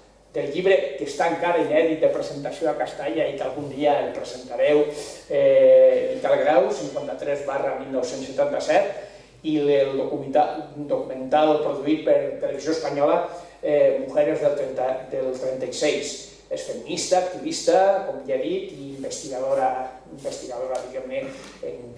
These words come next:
qüestions relatives a la memòria històrica. Eh, durant la ne-, novena legisla-, legislatura de les nostres Corts, eh, del quinze al dinou, eh, va ser diputada i presidenta de la Comissió d'Igualtat i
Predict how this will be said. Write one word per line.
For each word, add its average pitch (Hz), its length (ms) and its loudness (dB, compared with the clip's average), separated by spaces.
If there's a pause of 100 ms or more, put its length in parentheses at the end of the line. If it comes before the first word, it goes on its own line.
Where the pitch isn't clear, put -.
qüestions 123 480 -10
relatives 123 460 -8
a 123 80 -2
la 117 80 -4
memòria 123 320 -2
històrica. - 560 2 (580)
Eh, 143 460 6
durant 170 340 6
la 156 160 6
ne-, 151 240 0
novena 190 400 2
legisla-, 165 480 0
legislatura 151 720 2
de 131 140 2 (100)
les 123 160 -2
nostres - 400 -8
Corts, - 380 2 (180)
eh, 139 380 6
del - 180 -4
quinze 156 320 2
al 131 160 4
dinou, 202 560 4
eh, 139 720 4
va 151 80 4
ser 156 240 -2
diputada 175 560 2
i - 80 0
presidenta 165 720 2
de 175 140 2
la 147 100 2
Comissió 156 400 -2
d'Igualtat 160 640 2
i - 0 -